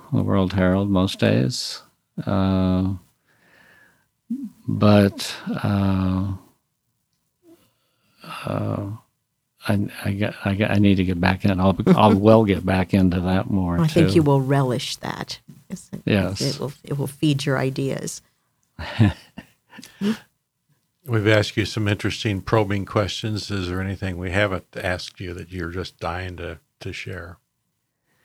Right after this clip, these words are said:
Speaker 1: Uh, no.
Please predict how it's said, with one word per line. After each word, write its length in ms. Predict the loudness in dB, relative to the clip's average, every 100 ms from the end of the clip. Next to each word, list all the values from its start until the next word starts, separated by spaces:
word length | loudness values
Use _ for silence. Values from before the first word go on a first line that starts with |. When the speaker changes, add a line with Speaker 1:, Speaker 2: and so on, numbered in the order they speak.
| _ _ -20 -20 _ _ _ _ _ _ _
Speaker 1:
Uh, 880 | 4 6 8 8 8 6 4 -2 -8 -14 -18 -20 -20 -20 _ _ _ _ _ _ _ _ _ _ _ _ _ _ _ _ _ _ _ _ 4
no. 680 | 8 10 10 10 8 6